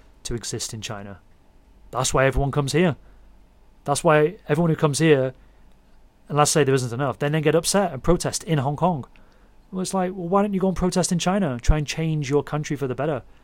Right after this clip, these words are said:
They're your children. You should be able to speak out against that kind of corruption without fear of retribution. And that's something really simple that happens in every single country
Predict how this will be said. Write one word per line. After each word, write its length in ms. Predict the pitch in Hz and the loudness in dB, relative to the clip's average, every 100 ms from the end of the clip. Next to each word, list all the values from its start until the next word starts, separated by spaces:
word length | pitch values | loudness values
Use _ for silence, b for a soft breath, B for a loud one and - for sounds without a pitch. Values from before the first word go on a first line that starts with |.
| b b b - - | b b b -20 -14
They're 100 | 120 | -4
your 160 | 165 | -2
children. 460 | 160 143 151 120 147 - - - - | 2 2 2 -2 -8 -14 -20 -20 -10
You 80 | 127 | -4
should 220 | - 180 | 0 2
be 60 | |
able 80 | 170 | 2
to 80 | 139 | 0
speak 300 | - 147 147 | -4 -4 -2
out 180 | 139 127 | -4 -4
against 460 | 127 120 123 - b b b b - - | -6 -6 -8 -10 b b b b -18 -4
that 220 | 131 - | -4 -4
kind 240 | 135 127 | -4 -4
of 220 | 117 - - - - | -6 -10 -20 -20 -20
corruption 580 | - 120 127 - 113 107 _ - - - - - | -8 -4 -4 -6 -10 -14 _ -20 -20 -20 -20 -12
without 240 | 120 127 | -6 -6
fear 240 | - 135 113 | -4 -4 -2
of 60 | |
retribution. 640 | 110 131 - - 120 113 104 - - - | -4 -8 -12 -10 -10 -10 -16 -20 -20 -12
And 160 | 123 143 | -6 -2
that's 120 | 143 | 0
something 280 | 156 127 123 | 0 0 -2
really 220 | 139 117 | -2 -2
simple 400 | - 139 113 107 - - - - - - - - - | -4 -4 -6 -14 -20 -20 -20 -20 -20 -20 -20 -20 -14
that 120 | 123 | -10
happens 280 | 117 - 120 | -8 -8 -8
in 100 | 147 - | -10 -6
every 260 | 123 117 | -6 -4
single 220 | - 123 | -6 -6
country 400 | 110 117 110 113 | -10 -12 -12 -14